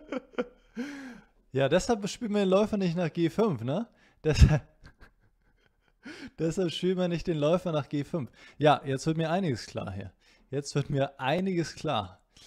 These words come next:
Deshalb geht der Läufer also nicht, äh, nach D fünf. Ähm, ja, das ist natürlich jetzt ein gewisses Handicap, was wir uns hier,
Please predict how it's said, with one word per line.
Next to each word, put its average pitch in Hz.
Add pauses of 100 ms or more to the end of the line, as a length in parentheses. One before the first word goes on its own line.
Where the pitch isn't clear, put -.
(280)
Deshalb 147
geht 143
der 139
Läufer 135
also 127
nicht, 139 (140)
äh, 113
nach 113
D 113
fünf. - (760)
Ähm, 127 (760)
ja, 104
das 113
ist -
natürlich 143
jetzt -
ein 131
gewisses 151
Handicap, 113
was 117
wir 120
uns 113
hier, 110